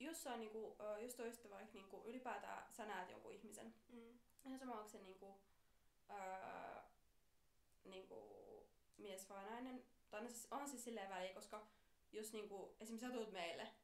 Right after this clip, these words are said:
Speaker 1: ja sulla on joku likatahra sun paidassa, niin en mä niinku häädä sua ulos.
Speaker 2: No joo.
Speaker 1: <laughs> Silleen, et käy pesulla.
Speaker 2: Mut silleen, et jos sä niinku oot sopinut sen kanssa
Speaker 1: Niin.
Speaker 2: niinku näkemisen.
Speaker 1: Jos mä olisin niinku esimerkiksi, ö, jos mä vaik oisin tavannut mun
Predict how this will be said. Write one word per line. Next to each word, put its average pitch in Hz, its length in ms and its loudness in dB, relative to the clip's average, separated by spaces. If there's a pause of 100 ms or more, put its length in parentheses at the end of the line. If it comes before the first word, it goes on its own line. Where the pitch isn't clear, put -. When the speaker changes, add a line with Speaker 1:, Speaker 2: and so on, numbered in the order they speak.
(100)
Speaker 1:
ja 226 60 -6
sulla 202 240 -2
on 196 140 -6 (120)
joku - 340 -4 (1080)
likatahra 202 640 2
sun 220 120 -4
paidassa, 202 400 -2
niin - 120 -2
en 220 80 2
mä 214 80 0
niinku 220 200 0
häädä 240 400 6
sua 220 260 2
ulos. 220 400 2
Speaker 2:
No 233 160 2 (100)
joo. 226 140 0
Speaker 1:
<laughs> 220 40 2
Silleen, 226 260 6
et 226 60 -8
käy 254 240 2 (100)
pesulla. 247 460 2
Speaker 2:
Mut 359 100 6
silleen, 339 260 4
et 247 80 0
jos 233 180 4
sä 247 60 -4
niinku 226 300 -2
oot 226 160 -2
sopinut 214 360 -6
sen 214 100 -6
kanssa 202 140 -6
Speaker 1:
Niin. 240 120 -2
Speaker 2:
niinku 220 200 -2
näkemisen. 226 600 -4
Speaker 1:
Jos - 160 4
mä 415 60 6
olisin 370 220 6
niinku 247 320 2
esimerkiksi, 247 580 0 (760)
ö, 208 40 4
jos 220 240 0
mä 220 120 0
vaik 208 260 2 (720)
oisin 226 240 2
tavannut 202 360 0
mun 202 220 -6